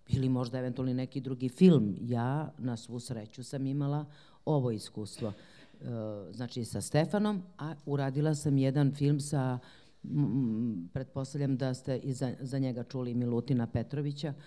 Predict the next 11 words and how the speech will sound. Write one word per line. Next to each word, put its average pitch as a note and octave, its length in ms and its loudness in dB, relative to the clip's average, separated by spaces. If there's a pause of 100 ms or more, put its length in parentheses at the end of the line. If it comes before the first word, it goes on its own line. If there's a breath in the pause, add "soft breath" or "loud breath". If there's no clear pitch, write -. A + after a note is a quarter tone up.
(260 loud breath)
Uradila C3 340 0
sam C3 180 0
isto C3 200 0
jedan B2+ 200 0
divan B2+ 280 0
film, B2 260 2
jako A#2 320 2
lepo A#2+ 280 4
smo B2 240 -4
radili, B2 480 -4 (540 soft breath)
smireno, B2 800 6